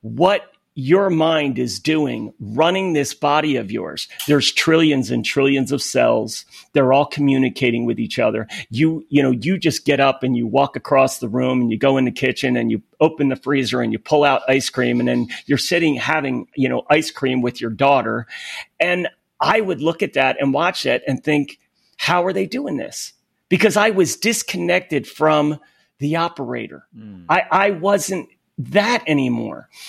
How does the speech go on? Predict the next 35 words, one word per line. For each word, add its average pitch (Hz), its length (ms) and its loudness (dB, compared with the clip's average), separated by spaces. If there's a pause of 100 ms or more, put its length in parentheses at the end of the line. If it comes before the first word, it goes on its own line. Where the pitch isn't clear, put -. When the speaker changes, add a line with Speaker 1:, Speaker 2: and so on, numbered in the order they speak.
(220)
Speaker 1:
to - 140 -2
where 156 460 0 (280)
when 170 260 2
that 185 180 -2
started 170 380 -2
to - 80 -10
come 139 240 -2
back, 165 420 -4 (120)
wow. 131 680 0 (300)
I 151 60 4
mean, 151 340 2 (180)
what 151 420 2
a 139 80 4
difference 123 840 -4 (120)
in, 135 340 2 (100)
what 156 200 2
a 156 60 2
difference 151 500 0
a 127 120 4
year 147 340 0
made 113 460 -2 (100)
for 139 140 2
me, 143 480 2
because 143 360 0
then 139 140 2
I 131 100 2
realized, 120 800 -2 (440)
you 135 100 0
know, 135 220 -2 (480)
here 175 300 2
I 170 120 2
am. 165 280 2
I 156 140 0
have 160 360 0
this 135 240 -2